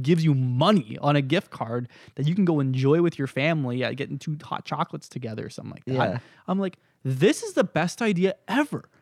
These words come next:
Speaker 1: You know what I mean? And it's gonna, it's gonna cost us less than what we're spending monthly or quarterly on Google Ads just to do it this month. You know what I mean?
Speaker 2: Yeah, like, people talk about targeted ads, but there's a difference between targeted ads when you're targeting an, an au-, you're still targeting a large audience. Like, if you
Speaker 1: Mm-hmm.
Speaker 2: say,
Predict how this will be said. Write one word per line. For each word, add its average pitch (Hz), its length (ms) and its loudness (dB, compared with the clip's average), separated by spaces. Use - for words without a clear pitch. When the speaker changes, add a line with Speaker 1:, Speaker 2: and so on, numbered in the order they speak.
Speaker 1:
You 214 140 2
know 269 60 2
what 277 100 4
I 233 100 2
mean? 208 220 2
And 156 80 4
it's 208 120 -4
gonna, 208 220 -2
it's - 120 -6
gonna 233 180 -4
cost 196 320 -2
us 147 120 -8
less 135 440 0
than 143 160 2
what 151 100 0
we're 151 80 2
spending 135 580 0
monthly 127 480 0
or 127 140 -2
quarterly 151 500 0
on 123 140 2
Google 143 300 0
Ads 117 260 -2
just - 220 -8
to 330 60 -2
do 339 120 2
it 370 80 2
this - 220 -4
month. 330 320 -2
You 208 100 4
know 240 60 4
what 247 100 4
I 233 80 2
mean? 202 300 0
Speaker 2:
Yeah, 143 140 2
like, 113 180 0
people 160 240 0
talk 160 240 0
about 117 300 -2
targeted 110 480 -2
ads, 101 340 -2
but 113 100 -4
there's 110 220 -2
a 113 40 -16
difference 117 280 -4
between 135 260 -4
targeted 101 460 -4
ads 101 300 -6
when 113 100 -6
you're 104 80 -6
targeting 92 420 -6
an, 95 140 -8
an 107 220 -4
au-, - 200 -10
you're 117 160 -4
still 143 200 -2
targeting 113 540 -4
a 135 100 0
large 110 500 0
audience. - 480 -6
Like, 107 200 -4
if 123 140 -4
you 147 140 -2
Speaker 1:
Mm-hmm. 139 100 -2
Speaker 2:
say, 127 240 0